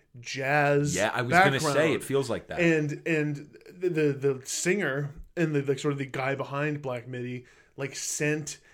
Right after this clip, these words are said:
Speaker 1: everybody, he was always trying to, like, get them into Bitches Brew
Speaker 2: Whoa.
Speaker 1: and get them into,
Speaker 2: Yep.
Speaker 1: like, this dude's, like, nineteen years old or
Speaker 2: Fucking
Speaker 1: something, or
Speaker 2: crazy.
Speaker 1: twenty.
Speaker 2: Shout out Juice world.
Speaker 1: And he, <laughs> and he was trying to get them into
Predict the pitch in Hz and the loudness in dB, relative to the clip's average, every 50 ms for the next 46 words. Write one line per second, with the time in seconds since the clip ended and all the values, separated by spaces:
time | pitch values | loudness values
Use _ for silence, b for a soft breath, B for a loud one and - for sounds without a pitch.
0 | b b b 147 151 147 147 151 139 147 143 143 160 151 147 151 147 143 143 - | b b b 2 4 4 4 0 2 2 2 2 2 2 4 6 4 4 2 0
1 | 156 151 143 151 147 147 156 147 147 147 139 139 135 135 131 123 - - 143 139 | -2 -2 0 0 -2 -2 -4 -4 -2 -2 -2 -2 -2 -4 -6 -6 -2 -2 -2 -2
2 | - - 147 143 123 - - 135 139 139 135 135 135 135 135 135 135 - 175 185 | 0 -2 -2 -2 -4 -6 -6 -2 0 0 2 2 2 2 0 0 -2 0 0 0
3 | 185 92 92 90 - 170 165 156 147 165 160 160 151 147 147 170 185 131 135 131 | 2 2 2 2 2 2 2 0 0 0 0 0 0 0 2 0 0 0 -2 -4
4 | 208 202 - - 254 240 - 233 208 170 160 147 170 170 185 202 185 170 - 196 | -6 -10 -10 -10 -12 -12 -10 -10 -10 -8 -6 -6 -6 -6 -4 -6 -6 -6 -6 -2
5 | 185 175 170 160 147 147 151 151 135 120 95 - 135 107 87 131 120 113 120 - | 0 2 2 2 2 0 -2 -2 -2 -2 -2 -4 -6 -8 -8 -8 -8 -8 -8 -6
6 | 85 80 78 - 139 135 139 139 - 113 76 85 - - 110 104 107 101 87 - | -6 -6 -4 -4 -4 -4 -2 -4 -6 -8 -8 -8 -4 0 0 0 0 -2 -4 -6
7 | 87 87 87 - - 92 80 78 78 78 - - - 175 165 - - 180 180 180 | -8 -8 -8 -10 -10 -12 -10 -10 -10 -12 -10 -4 0 0 2 2 2 2 0 0
8 | 175 - - 147 - - _ - _ - _ _ _ _ _ _ _ _ _ _ | 0 -4 -10 -14 -14 -14 _ -20 _ -20 _ _ _ _ _ _ _ _ _ _
9 | _ _ _ _ - - - - - - - - 170 175 - 214 208 185 175 175 | _ _ _ _ -20 -20 -20 -16 -16 -16 -12 -10 -6 4 8 8 10 10 10 8
10 | 180 - - - - 175 160 170 180 180 180 170 175 175 147 156 165 160 - - | 6 4 2 -2 -4 -2 0 0 2 2 0 2 2 0 0 0 -2 -4 -2 -2
11 | 175 170 175 170 170 165 151 147 147 143 139 139 139 | 0 0 0 0 0 0 0 0 0 0 -2 -4 -8